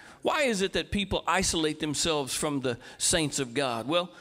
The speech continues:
for, for one reason, people get really embarrassed when they're going through something difficult. Some are afraid of judgment because, you know, when you're going through something, uh, other Christians might look at you and look down on you, and you're afraid they're gonna think poorly of you.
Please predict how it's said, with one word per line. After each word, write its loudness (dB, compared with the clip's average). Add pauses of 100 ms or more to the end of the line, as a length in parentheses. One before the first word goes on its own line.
(200)
for, -2
for 0
one 2
reason, 0
people 0
get -2
really 2
embarrassed 0
when 0
they're 0
going -2
through -2
something -2
difficult. -4 (1700)
Some 4
are 4
afraid 2
of -2
judgment 0
because, 0 (240)
you 0
know, 2
when 2
you're 4
going 2
through 4
something, 2
uh, 2
other 2
Christians 0
might 2
look 4
at 0
you 4
and 2
look 0
down 4
on 2
you, 2
and 2
you're 2
afraid 2
they're 2
gonna 2
think -2
poorly 4
of 0
you. -2